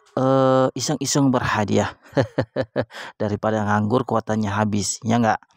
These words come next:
Nah, apa tokennya? Yaitu nama koinnya adalah Bitcoin Future, teman-teman. Dan ini sudah terbukti banyak yang sudah landing. Syaratnya kalau teman-teman pakai aplikasi Bitkeep ya untuk dompet walletnya,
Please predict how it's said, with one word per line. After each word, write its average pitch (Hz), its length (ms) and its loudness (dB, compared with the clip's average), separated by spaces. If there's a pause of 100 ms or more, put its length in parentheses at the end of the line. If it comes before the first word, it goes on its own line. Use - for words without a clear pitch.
(440)
Nah, 131 460 2
apa 143 160 -2
tokennya? 156 640 2
Yaitu 110 320 0
nama 127 320 2
koinnya 123 320 2
adalah 110 160 2
Bitcoin 127 800 0
Future, 131 880 0
teman-teman. 104 560 0 (480)
Dan 175 320 4
ini 190 400 4
sudah 165 320 2
terbukti 170 800 -2 (160)
banyak 123 480 2
yang 123 160 0
sudah 120 240 2
landing. 113 480 0 (560)
Syaratnya 165 640 2
kalau 160 160 2
teman-teman 156 400 0
pakai 143 720 4
aplikasi 127 800 0
Bitkeep 123 720 -2
ya 98 160 -4
untuk 107 320 -4
dompet 104 260 0
walletnya, 104 540 -2